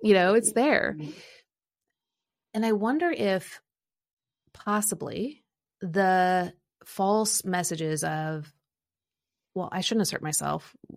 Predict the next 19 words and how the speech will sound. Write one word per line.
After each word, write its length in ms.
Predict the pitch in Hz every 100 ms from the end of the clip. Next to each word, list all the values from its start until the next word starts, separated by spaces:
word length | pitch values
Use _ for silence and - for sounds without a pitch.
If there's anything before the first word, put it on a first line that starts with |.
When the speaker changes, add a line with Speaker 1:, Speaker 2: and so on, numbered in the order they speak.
| - -
Speaker 1:
Who 180 | 226
am 100 | 196
I? 400 | 160 175 - - -
Like, 220 | 180 -
will 160 | 180 -
anyone 420 | 170 196 233 240
care? 440 | 254 254 254 254 247
What 160 | 196
does 120 | 202
it 80 | 180
matter?" 420 | 175 180 - - - - - -
I 60 | -
don't 160 | 226 202
see 220 | 185 202
anyone, 440 | 247 190 156 170
like, 220 | 170 165
saying, 600 | - 175 165 160 165 160 -
"Hey, 380 | 226 330 302
Joanne, 720 | 233 240 302 311 262 214 190